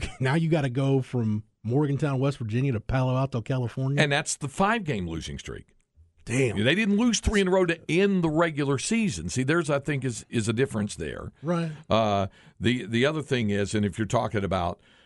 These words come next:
Speaker 2: travel, well, there's teams traveling from all over. Or, they have Oregon State going to Miami. Think about that. Uh, uh,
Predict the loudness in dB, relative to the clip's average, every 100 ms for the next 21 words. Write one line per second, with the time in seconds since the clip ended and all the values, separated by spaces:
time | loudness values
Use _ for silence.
0 | _ -2 0 2 -2 -6 -12 _ _ _
1 | -10 -2 -2 0 -2 -2 -4 -4 -2 -2
2 | -2 0 0 2 0 0 2 2 0 0
3 | 0 0 2 2 2 -2 0 0 2 0
4 | 2 2 2 0 -2 -8 -20 _ _ _
5 | -2 0 0 0 -4 -4 -8 -16 -20 _
6 | _ _ _ -2 -2 -2 -4